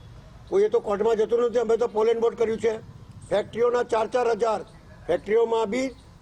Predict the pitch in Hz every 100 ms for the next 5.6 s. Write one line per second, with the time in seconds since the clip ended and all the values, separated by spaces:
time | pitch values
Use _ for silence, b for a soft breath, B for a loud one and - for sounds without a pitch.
0 | - 165 185 220 226 226 240 247 202 196
1 | 226 202 180 214 240 233 226 233 226 208
2 | 190 180 135 - - - 202 185 180 226
3 | - 233 240 233 233 233 240 240 170 -
4 | - - - - - 165 220 226 247 233
5 | 240 262 240 233 240